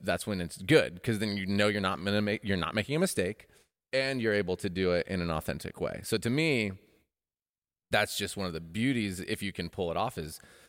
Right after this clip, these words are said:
giving the, I don't know, the leeway, the rope, make the, the, the rope long and loose <laughs> so that it's, it's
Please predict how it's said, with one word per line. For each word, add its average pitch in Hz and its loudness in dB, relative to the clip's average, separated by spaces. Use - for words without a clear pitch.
giving 107 2
the, 82 4
I 85 -2
don't 98 -2
know, 87 0
the 87 -2
leeway, 92 0
the 87 -2
rope, 104 4
make 113 2
the, 101 0
the, 71 -2
the 110 -2
rope 104 4
long 98 4
and 92 0
loose 120 4
<laughs> - 4
so 165 6
that 110 4
it's, - 0
it's 113 0